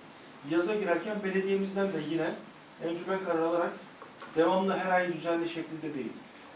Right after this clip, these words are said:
E, sezonda bir kere olmak üzere biz de yardım, eğitim yardımı, adı altında yardım yapabiliriz. <clears throat> Bu, e, tür çocuklarımız varsa da lütfen bize iletin. Bu arada, e, Zonguldaklar Derneği var Almanya'da. Onlar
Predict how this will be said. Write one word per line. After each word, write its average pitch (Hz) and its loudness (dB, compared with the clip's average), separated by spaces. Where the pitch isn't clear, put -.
E, 147 -2
sezonda 185 0
bir 190 0
kere 180 -2
olmak 175 0
üzere 165 -2
biz 175 -6
de 151 -2
yardım, 135 2
eğitim 147 -6
yardımı, 135 -2
adı 143 -4
altında 139 -6
yardım 151 -2
yapabiliriz. 135 -8
<clears throat> 180 -8
Bu, 208 -4
e, 165 0
tür 170 -4
çocuklarımız 170 -2
varsa 139 0
da - 0
lütfen 175 2
bize 170 0
iletin. 160 4
Bu 202 4
arada, 196 2
e, 143 -2
Zonguldaklar 185 -4
Derneği 180 -2
var 139 0
Almanya'da. 135 -2
Onlar 180 4